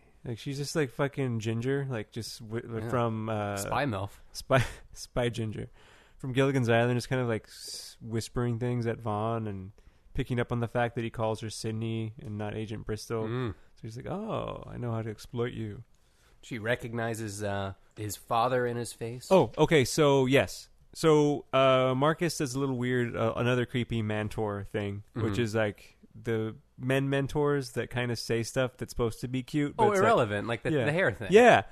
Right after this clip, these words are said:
Speaker 1: But
Speaker 2: Yeah.
Speaker 1: I, is it in this scene when she's talking to Vaughn that you see
Speaker 2: No, it's
Speaker 1: Arinka do it?
Speaker 2: because she, Mantis brings it up to Sydney.
Speaker 1: Right.
Speaker 2: And then S-, Sydney catches her mother doing it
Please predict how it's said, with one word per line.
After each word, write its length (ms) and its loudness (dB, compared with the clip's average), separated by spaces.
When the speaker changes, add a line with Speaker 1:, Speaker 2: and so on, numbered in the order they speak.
Speaker 1:
But 160 8
Speaker 2:
Yeah. 60 6
Speaker 1:
I, 180 4
is 180 0
it 80 4
in 160 4
this 160 4
scene 500 2
when 100 0
she's 160 -8
talking 300 0
to 80 2
Vaughn 260 2
that 100 -4
you 100 -4
see 240 -2
Speaker 2:
No, 340 4
it's 140 0
Speaker 1:
Arinka 260 0
do 180 2
it? 140 0
Speaker 2:
because 280 0
she, 520 -4
Mantis 400 -2
brings 240 -2
it 80 -4
up 200 -4
to 160 -12
Sydney. 580 -6
Speaker 1:
Right. 260 2
Speaker 2:
And 160 -2
then 120 -2
S-, 180 -6
Sydney 340 -4
catches 300 -8
her 80 -4
mother 280 -2
doing 280 -4
it 160 -6